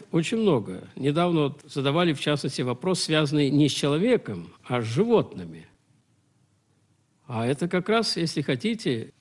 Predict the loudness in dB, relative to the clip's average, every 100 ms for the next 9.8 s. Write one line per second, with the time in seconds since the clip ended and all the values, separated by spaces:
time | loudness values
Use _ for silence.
0 | _ -6 -4 -2 -2 0 0 -2 -10 _
1 | _ _ _ _ 0 2 2 -2 -2 -4
2 | -6 -4 -4 -2 -2 0 4 4 2 -6
3 | -8 -8 -10 -4 2 2 2 -2 -4 -4
4 | -2 -2 0 0 0 -2 0 0 0 0
5 | 0 0 0 2 2 4 2 0 -12 _
6 | _ _ _ _ _ _ _ _ _ _
7 | _ _ _ -2 0 0 0 0 -2 2
8 | 4 4 2 -2 -4 -4 -2 -4 -4 -4
9 | -2 -2 0 0 2 0 -4